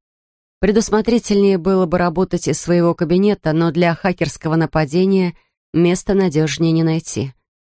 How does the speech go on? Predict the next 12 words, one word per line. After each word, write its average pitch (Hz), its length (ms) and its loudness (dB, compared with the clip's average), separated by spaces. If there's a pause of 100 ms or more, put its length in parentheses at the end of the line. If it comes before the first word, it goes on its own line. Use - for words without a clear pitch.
(120)
При 170 100 2
таких 170 340 -2
сроках 175 420 -2
выбирать 156 360 -4
не 160 80 -2
приходится. 147 680 -4 (960)
Она 233 220 2
быстро 220 260 0
обнаружила 196 640 0
приманку, 175 520 0
угаданную 160 440 0
Екатериной, 190 680 -2